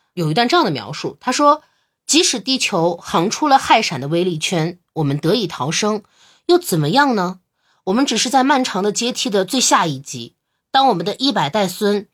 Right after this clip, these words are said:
爬上阶梯的顶端，见到新生活的光明时，我们的骨头都变成灰了。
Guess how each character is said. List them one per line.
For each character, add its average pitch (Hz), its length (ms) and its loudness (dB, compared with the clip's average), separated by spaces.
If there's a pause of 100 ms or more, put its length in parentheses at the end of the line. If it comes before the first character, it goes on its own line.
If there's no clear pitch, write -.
爬 165 200 0
上 214 200 0
阶 233 180 -4
梯 - 140 -8
的 214 120 0
顶 117 240 -8
端， 185 340 -2 (320)
见 302 160 2
到 247 100 6
新 277 240 0
生 285 180 0
活 - 140 -4
的 185 80 -2
光 240 200 0
明 156 160 0
时， - 320 -6 (300)
我 185 100 4
们 202 100 2
的 294 100 4
骨 147 240 -6
头 185 320 -2 (120)
都 196 100 0
变 196 160 0
成 175 160 -4
灰 196 260 -2
了。 156 220 -6